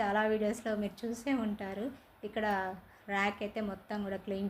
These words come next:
చేశాను, అన్నీ సెపరేట్ చేశాను కదా, ఆ పార్ట్స్ అన్నీ కూడా ఇంకా టబ్లో తీసుకొని వచ్చి బయట బాల్కనీ ఉంది కదా, ఆ బాల్కనీలో అయితే పెట్టేశాను. ఎండ వచ్చి రానట్టుగా ఉంటుంది ఎండ. ఇంకా వర్షం అయితే ఏం లేదు కానీ,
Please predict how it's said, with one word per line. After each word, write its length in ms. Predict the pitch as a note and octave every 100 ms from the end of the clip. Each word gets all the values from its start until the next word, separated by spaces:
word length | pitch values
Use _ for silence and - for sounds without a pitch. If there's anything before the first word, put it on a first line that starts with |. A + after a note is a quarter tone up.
| G3
చేశాను, 540 | F#3+ - F#3+ G3+ A#3+ G3+
అన్నీ 220 | G3+ G#3
సెపరేట్ 480 | G#3 F#3+ G#3 G#3 G3+
చేశాను 360 | F#3 G#3+ F#3+ F#3+
కదా, 100 | G3+
ఆ 200 | G#3+ F#3+
పార్ట్స్ 380 | F3+ G3 G3 G#3
అన్నీ 200 | G3+ G3+
కూడా 300 | G3 G3+ B3+
ఇంకా 500 | A3+ G3+ G3 F#3 F3+
టబ్లో 260 | F#3+ F#3+ G3+
తీసుకొని 440 | G3 F#3+ F#3 F#3+
వచ్చి 360 | F#3 F3+ C4+ C#4 C4+ - - - -
బయట 340 | G3+ G#3 G#3+
బాల్కనీ 520 | F#3+ F#3+ G#3 G#3+ G#3
ఉంది 220 | G3 F#3 F#3
కదా, 220 | G3 D4+ - -
ఆ 100 | G#3
బాల్కనీలో 640 | G3 F#3 F#3 F#3 G3 G3
అయితే 440 | F#3+ F#3 C4+ D4+ C4 - - - - G#3
పెట్టేశాను. 760 | F#3+ G#3 A3 A3 F#3 F#3+ A#3+ B3 - - - - - - -
ఎండ 200 | G#3 A#3+ C4 A3+ A3
వచ్చి 360 | G#3+ G#3+ B3+ B3
రానట్టుగా 600 | A3 G#3 G3+ G3 A3 A3+
ఉంటుంది 380 | G3+ G3 F#3
ఎండ. 180 | F3+ F#3+ F3+ - - - - - G#3
ఇంకా 140 | G3+
వర్షం 360 | G3 G3 - C#4
అయితే 200 | C4 A#3
ఏం 120 | A3
లేదు 300 | G#3 G3+ G3+
కానీ, 420 | G3+ A3 D4 D4